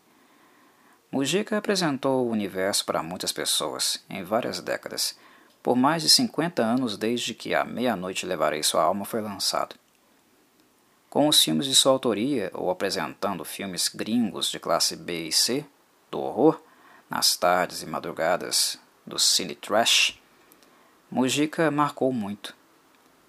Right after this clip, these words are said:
A tristeza de sua partida é sentida não apenas pelos fãs do gênero, mas para o cinema nacional de maneira em geral. E, pessoalmente, creio, neste momento, não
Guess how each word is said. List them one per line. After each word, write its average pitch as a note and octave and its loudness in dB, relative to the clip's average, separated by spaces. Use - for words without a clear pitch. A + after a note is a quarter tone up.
A - 2
tristeza D3 2
de - -2
sua - 2
partida C3+ 0
é C3 -2
sentida A2 -2
não C3+ -2
apenas A2+ -2
pelos B2 -2
fãs - -2
do G#2+ -4
gênero, G2 -6
mas A#2 0
para - -2
o A2+ 2
cinema G#2 0
nacional G#2 -2
de - -6
maneira E2 -8
em - -14
geral. - -8
E, B2+ -2
pessoalmente, C#3 0
creio, G#2 -4
neste - -2
momento, F2 -8
não G#2 -6